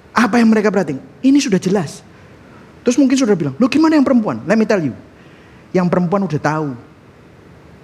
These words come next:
Makanya pakai bajunya seperti itu. Makanya belekane sak gini, saudara. Makanya belekane sak gini. Karena yang perempuan udah tahu, makanya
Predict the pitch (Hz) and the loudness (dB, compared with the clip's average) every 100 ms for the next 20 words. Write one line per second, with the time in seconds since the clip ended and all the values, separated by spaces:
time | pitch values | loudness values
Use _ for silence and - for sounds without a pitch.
0 | - - - 131 131 135 147 151 139 101 | -20 -8 -4 -2 -2 -2 -2 -2 -4 -6
1 | 90 - - 117 139 127 123 117 156 165 | -12 -14 -10 -6 -4 -4 -4 -2 -2 -4
2 | 185 208 240 180 - - - - - - | -6 -8 -8 -16 -20 -20 -20 -20 -20 -20
3 | - - - - - - 160 156 208 233 | -20 -20 -20 -20 -12 -4 -2 0 0 0
4 | 143 147 135 143 156 214 196 147 - - | 0 0 0 -2 -2 -2 -2 -6 -14 -12
5 | - 185 262 147 117 98 - - - - | -4 0 0 -2 -6 -12 -14 -14 -12 -12
6 | - - - - 240 240 254 277 185 165 | -12 -12 -12 -4 0 2 2 2 2 0
7 | 202 277 269 262 196 302 269 208 - - | 2 2 2 0 2 2 2 -2 -10 -18
8 | - - - - - 302 311 320 320 311 | -20 -20 -20 -18 -4 0 2 2 0 0
9 | 320 247 202 285 294 285 285 320 | 0 2 0 0 0 2 2 0